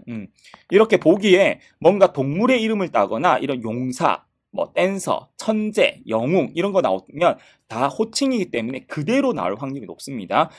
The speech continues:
그래서 뭔가 이 주인공, 게스트를 부르는 호칭을 여러분들이 집중하신다면 아마 육 번은 쉽게 해결되지 않을까 싶습니다. 자, 칠 번을 보겠습니다.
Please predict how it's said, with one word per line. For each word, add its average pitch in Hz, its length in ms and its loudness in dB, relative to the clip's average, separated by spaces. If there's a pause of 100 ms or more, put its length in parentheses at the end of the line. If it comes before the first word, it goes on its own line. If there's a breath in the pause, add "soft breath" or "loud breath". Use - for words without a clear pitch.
그래서 - 220 -2 (120 loud breath)
뭔가 190 500 4
이 165 240 -8
주인공, 170 540 -6
게스트를 190 560 -4
부르는 135 480 -8
호칭을 214 760 0 (220 loud breath)
여러분들이 127 420 2
집중하신다면 123 840 -4
아마 104 200 -6
육 110 220 -10
번은 156 220 0
쉽게 - 300 -8
해결되지 160 380 -4
않을까 95 240 -6
싶습니다. 82 540 -12 (400 soft breath)
자, 147 100 -2
칠 277 200 -2
번을 294 160 6
보겠습니다. 127 680 0